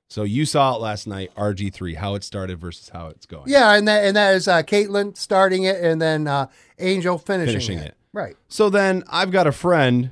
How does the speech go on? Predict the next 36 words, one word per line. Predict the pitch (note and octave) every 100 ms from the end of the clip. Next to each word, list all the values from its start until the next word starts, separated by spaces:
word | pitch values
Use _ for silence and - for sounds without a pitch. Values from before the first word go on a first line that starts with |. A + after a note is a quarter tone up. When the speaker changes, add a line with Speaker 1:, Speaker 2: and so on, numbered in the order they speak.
| -
Speaker 1:
who | C#3+
said, | C3 C#3+ B2+ A2
"Why | B2 C#3+
do | E3
you | D#3+
have | C#3+ -
two | D#3
pictures | C#3+ D3+ - A#2+ G2+
of | F#2
an, | G2+ - _
uh, | G2+ F#2+ F#2 -
empty | C3 C3 A#2
basketball | G2+ G2+ - E2+ D#2+ D2+
courts?" | - - - - - _ _ _ _ _ _ _ _ _ _ _ _
So | _
my | G#3 G#3+
brother | G3+ G3
said, | C#3+ B2+ G2 -
"Ah, | F#3+ F3+ A#2 G2+
making | D3+ F3 D3
fun | - F#3 F#3+
of |
the | F3+
women's | E3+ E3+ C#3 G#2
game. | A2 G2 E2
That's | E2 D3 -
an | A2
original | G2 G2 F#2 D#2+
take." | - E2+ G2+ _ _ _ _ -
I've | C4
got | E4 E4
a |
real | F3 G#3
problem | - D#3 C#3 A#2
with | F#2+
that | G#2+ G#2 -